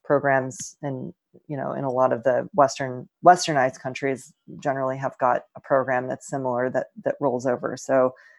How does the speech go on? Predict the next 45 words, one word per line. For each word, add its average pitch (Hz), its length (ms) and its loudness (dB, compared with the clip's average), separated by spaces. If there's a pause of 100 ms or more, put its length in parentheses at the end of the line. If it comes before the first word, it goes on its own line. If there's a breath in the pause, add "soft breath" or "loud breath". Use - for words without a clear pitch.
(120)
I 143 60 -2
know 139 120 6
Australia 135 440 6
has 135 260 6
one 131 220 2
and 123 100 -2
the 123 60 -4
U 123 80 -4
K 120 160 -12
has 120 300 0
one. 120 320 -4 (480)
Um, 123 340 2 (160)
I 147 120 6
don't 190 340 6
think 170 220 -2
that 165 140 -2
you 151 100 -2
need 147 320 -2
to - 100 -8
be 135 160 0
a 135 80 2
citizen 143 420 0
of 127 140 -4
the 135 80 0
country 151 600 -2 (420)
to 131 360 -2
ask 135 300 2
the 147 80 -4
questions 151 520 -2
and 143 140 -8
get 123 140 -2
the 123 160 -6
answers. 190 600 -4 (600)
Um, 131 460 2
but 151 100 10
I'm, 151 240 6
but 156 180 6
I'm 147 140 6
also 147 340 4
not 139 320 4
proclaiming 127 520 -4
to 123 100 -14
be 131 100 -2
an 113 80 -2
expert - 560 -4